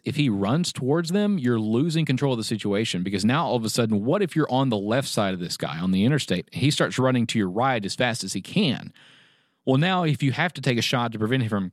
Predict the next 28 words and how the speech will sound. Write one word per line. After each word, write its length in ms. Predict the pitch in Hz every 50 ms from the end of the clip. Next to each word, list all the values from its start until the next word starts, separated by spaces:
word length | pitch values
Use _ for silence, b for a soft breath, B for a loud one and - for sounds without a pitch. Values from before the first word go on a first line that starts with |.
| _ _ _
carjacking 640 | - - 98 101 101 - 107 101 101 - 104 98 -
somebody, 420 | - 107 98 95 98 101 113 131
from 240 | - - 98 92 90
stabbing 580 | - - - - - 104 101 107 101 110 110
somebody, 440 | 104 - 117 104 98 98 101 117 135
from 160 | 127 - 101
doing 240 | 95 104 107 110 104
something 320 | - 110 101 - 101 98 101
else 180 | 117 135 - -
that 160 | 101 98 -
is 140 | 107 101 -
gonna 180 | 113 104 101
be 80 | 98 90
harmful 420 | - - 107 110 127 143 - 113 101
to 100 | 95 95
the 80 | 92
public 400 | - - 127 165 190 113 104 101 - B B B B B B B
or 120 | 110 104
to 60 | 95 92
somebody 400 | - 135 127 123 110 107 98 98
else, 380 | 131 185 170 120 127 - - b b b b b b b b b _ _ _ _
you're 140 | 98 131 165
gonna 160 | 202 214 190
shoot 380 | 170 - - - 220 233 214 - -
into 220 | 185 196 202 185
the 100 | 170 185
cars 420 | - - 165 208 240 220 160 -
now. 340 | - 95 78 - - - -